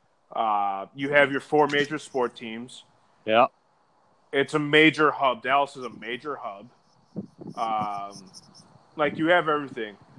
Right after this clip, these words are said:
Speaker 1: The only thing you'd be missing is the ocean, but then even then, you're, like, six hours away from, like, South Padre Island, where everyone goes for, like, spring break and
Speaker 2: Spring
Speaker 1: shit.
Speaker 2: break, yeah.
Speaker 1: So, like, it's a six-hour drive, which is far, but it's, like, you could do it in a weekend, you know?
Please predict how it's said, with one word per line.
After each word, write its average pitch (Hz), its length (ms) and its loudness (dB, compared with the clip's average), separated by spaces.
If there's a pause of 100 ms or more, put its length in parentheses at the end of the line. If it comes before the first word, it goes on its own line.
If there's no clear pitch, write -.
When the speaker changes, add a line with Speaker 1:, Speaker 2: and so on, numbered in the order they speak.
(120)
Speaker 1:
The 143 100 -2
only 165 180 0
thing 185 160 0
you'd 147 120 -6
be 139 80 -2
missing 143 340 -4
is 131 140 -4
the 110 160 -2
ocean, 160 460 -4 (580)
but 127 160 0
then 143 200 2
even 139 240 -2
then, 135 180 0
you're, 127 120 0
like, 113 180 0
six - 360 -4
hours 123 280 4
away 117 220 -2
from, 110 260 -10
like, 104 200 -6
South 110 320 -4
Padre 107 400 2
Island, 101 400 -4 (360)
where 120 120 2
everyone 117 460 0
goes 110 280 -4
for, 104 280 -4
like, 101 180 -6
spring 117 240 -4
break 110 240 2
and 139 80 8
Speaker 2:
Spring 131 60 4
Speaker 1:
shit. 117 60 4
Speaker 2:
break, 113 320 6
yeah. 101 320 -6 (400)
Speaker 1:
So, 143 440 6
like, 127 280 4
it's 143 160 -14
a 127 40 -12
six-hour 135 560 2
drive, 110 540 -4 (840)
which 165 180 -6
is 202 140 -4
far, 196 380 6
but 165 160 4
it's, 147 180 -4
like, 135 320 2
you 156 100 -8
could 147 220 -2
do 139 160 0
it 127 60 0
in 120 120 -4
a 113 80 -8
weekend, 104 500 -12
you 123 140 -8
know? 107 240 -4